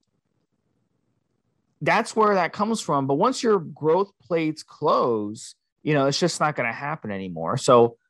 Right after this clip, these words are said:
what they do do, what anabolic steroids can do for us and help us grow,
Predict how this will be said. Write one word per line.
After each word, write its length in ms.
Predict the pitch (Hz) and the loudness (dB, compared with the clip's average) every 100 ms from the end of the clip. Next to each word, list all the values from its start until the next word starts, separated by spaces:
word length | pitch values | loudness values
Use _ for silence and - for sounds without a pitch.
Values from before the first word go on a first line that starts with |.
| _ | _
what 200 | 135 147 | -2 2
they 140 | 151 | 4
do 260 | 139 147 240 | 2 2 2
do, 160 | 240 139 | 4 6
what 160 | 135 | 6
anabolic 340 | 170 180 170 160 | 4 4 4 4
steroids 400 | - 160 147 - | 2 2 2 -2
can 380 | - 185 254 | -4 0 2
do 160 | 208 139 | 2 0
for 180 | 127 117 | 0 0
us 200 | 120 123 | 0 -2
and 60 | |
help 220 | 127 120 110 | -6 -6 -4
us 160 | 104 | -8
grow, 400 | - 110 107 117 | -4 -2 -2 -2